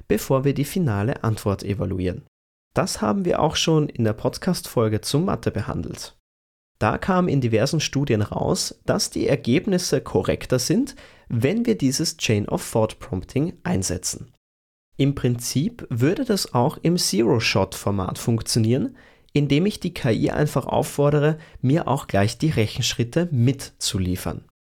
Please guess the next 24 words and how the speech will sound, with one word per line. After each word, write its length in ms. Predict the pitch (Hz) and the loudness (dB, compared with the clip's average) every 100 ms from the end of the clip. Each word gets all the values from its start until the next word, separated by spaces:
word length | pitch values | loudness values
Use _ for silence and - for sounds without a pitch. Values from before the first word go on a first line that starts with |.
| _ _ _ _ | _ _ _ _
Dann 260 | - 131 190 | 0 0 2
wird 200 | 180 - | 0 0
aber 160 | 131 123 | 0 0
vorausgesetzt, 1040 | - - 113 - 156 170 202 - - - - | -2 0 0 2 0 0 -2 -6 -12 -18 -2
dass 220 | 160 - | -2 -2
die 160 | - - | -6 -4
K 180 | - | -2
I 280 | - 113 180 | 0 0 -2
weiß, 560 | 156 - 98 143 - - | -4 0 2 2 -2 -2
was 300 | - 196 - | -2 -2 -2
Rechenschritte 640 | 135 131 113 - - - 92 | -2 0 -2 -2 -6 -6 -4
sind. 340 | 95 87 - - - - _ - | -4 -6 -12 -20 -20 -20 _ -2
Beim 180 | 107 98 | 2 4
Rechnen 400 | 107 - 190 220 | 2 2 -2 0
funktioniert 580 | - 110 - 98 131 | 0 -2 -2 0 2
das 160 | 123 113 | 0 0
ganz 260 | 95 92 - | -2 -2 0
gut, 280 | 139 262 - - - - | -2 -2 -8 -20 -20 -2
bei 220 | 127 - | -2 2
anderen 460 | 113 185 240 147 120 | 2 2 4 2 2
Aufgaben 600 | 101 110 - 117 139 135 | 0 -2 0 2 2 0
wie 160 | 101 - | 0 0
Texte 460 | 160 - - - | -2 0 -2 0
schreiben 520 | 147 - 95 95 131 | 0 2 2 2 0